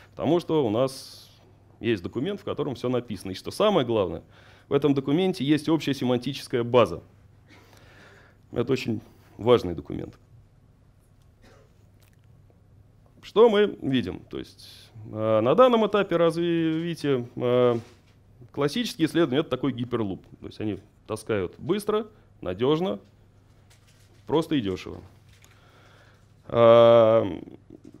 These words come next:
методы нейромаркетинга там своими частями начинают в него проникать. А, ну, там, например, айтрекер, да, с очками ходят, ну, там, я не знаю, почти все.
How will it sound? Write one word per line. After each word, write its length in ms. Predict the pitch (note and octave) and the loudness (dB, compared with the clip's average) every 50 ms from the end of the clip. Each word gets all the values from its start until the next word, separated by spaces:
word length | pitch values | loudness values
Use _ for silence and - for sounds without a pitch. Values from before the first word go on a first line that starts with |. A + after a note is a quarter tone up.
| - - - _ _ _ - - - - - _ _ _ _ _ _ _ _ _ _ _ _ _ _ _ _ _ _ _ _ - | -20 -20 -20 _ _ _ -20 -20 -20 -20 -20 _ _ _ _ _ _ _ _ _ _ _ _ _ _ _ _ _ _ _ _ -4
методы 640 | C3+ D#3+ G#3+ A#3 A3 G#3+ F#3+ F3+ F#3+ F#3+ F#3 F3+ | 0 4 6 6 6 6 6 6 8 8 8 8
нейромаркетинга 1080 | E3 D3 E3 F#3+ F#3 F3+ F3 D#3+ C#3 B2+ B2 B2 - D#3 C#3+ - D#3+ D#3+ D3+ D3+ C#3+ C3+ | 6 4 4 4 2 2 2 2 4 4 4 2 2 -4 -8 -6 -4 -2 -2 0 -2 -2
там 200 | C3+ B2 A2+ G#2+ | -2 -2 -4 -4
своими 320 | - - C3 D#3 D3+ C3+ A#2+ | -4 -4 -2 -2 -2 -2 -4
частями 400 | A#2 - B2 - G#3 G#3+ G#3 E3+ | -4 -8 -4 0 2 2 4 2
начинают 460 | C3+ B2 - B2 C3+ F3 F3 - - | 0 -2 -2 -2 -4 -2 -4 -4 -4
в 20 | |
него 380 | A2+ A2+ B2 C#3+ D3+ D3 C#3 C3+ - - _ _ _ | -4 -2 -2 -2 -2 -4 -4 -6 -10 -18 _ _ _
проникать. 520 | - A2 A#2 B2 A#2+ B2 - F2 F2 - - _ _ _ _ - | -8 -4 -2 -2 -2 -2 -6 -8 -8 -10 -18 _ _ _ _ -14
А, 960 | F2+ F2+ F2+ F#2 F#2 F#2 F2+ F2+ F2+ F2 F2+ F2+ F2 F2 F2+ F2 F2+ F2+ F2+ | -8 -6 -4 -2 0 0 0 0 0 0 -2 -2 -2 -4 -4 -4 -4 -4 -2
ну, 140 | F#2+ C#3+ D3+ | -2 -2 0
там, 140 | - A2 G2+ | 0 -2 -2
например, 360 | F#2+ F2+ - A#2 B2+ A#2+ A2+ | -4 -4 -4 -2 0 0 0
айтрекер, 460 | A2 A2 A2 - A2 F#2+ E2+ - - | 0 -2 -2 -2 -4 -6 -6 -6 -8
да, 160 | - G#2+ A2+ A2 | -8 -6 -6 -6
с 80 | - | -6
очками 380 | F2 - - - C3 C3+ A#2+ F#2+ | -10 -10 -8 -4 -4 -2 -2 -4
ходят, 400 | - - G#2+ A2 G2 F2+ F2 - | -6 -6 -6 -6 -6 -8 -8 -10
ну, 100 | F#2+ F2+ | -12 -12
там, 180 | - F2+ E2+ | -12 -12 -14
я 60 | E2 D#2+ | -12 -12
не 120 | F2 E2+ | -10 -10
знаю, 180 | E2+ - - - | -10 -12 -14 -14
почти 320 | - - - - - - | -16 -16 -16 -14 -14 -14
все. 340 | - - - - - - | -14 -14 -14 -14 -14 -14